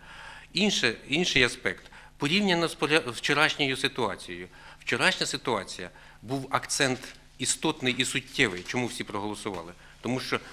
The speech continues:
говорили, що це наскільки складна, резонансна справа,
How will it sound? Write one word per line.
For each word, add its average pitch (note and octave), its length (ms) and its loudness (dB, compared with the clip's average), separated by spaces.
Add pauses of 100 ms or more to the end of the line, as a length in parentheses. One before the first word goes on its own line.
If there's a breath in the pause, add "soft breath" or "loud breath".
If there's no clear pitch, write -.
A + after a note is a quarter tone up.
говорили, B2 300 0
що A2 220 2 (360 loud breath)
це - 160 2
наскільки B2+ 520 2
складна, B2 560 4
резонансна A#2 580 2
справа, D3 500 2